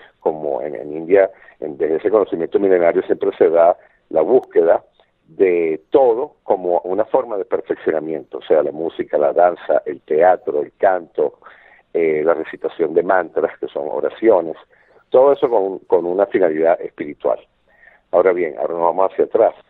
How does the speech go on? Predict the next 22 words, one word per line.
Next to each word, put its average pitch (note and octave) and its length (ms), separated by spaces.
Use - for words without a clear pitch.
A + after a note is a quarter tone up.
Desde F2+ 400
muy G2 180
joven A#2+ 440
yo F2+ 140
me F#2+ 120
sentí F#2+ 260
atraído, F2+ 520
y D#2 60
cuando D#2+ 220
digo D#2+ 220
joven G2 400
hablo E2+ 320
desde E2+ 180
los D2+ 220
siete, G2 320
ocho F2 260
años, E2+ 260
me F2+ 140
sentí E2+ 760
atraído E2+ 680
y E2+ 60
despierto F2 800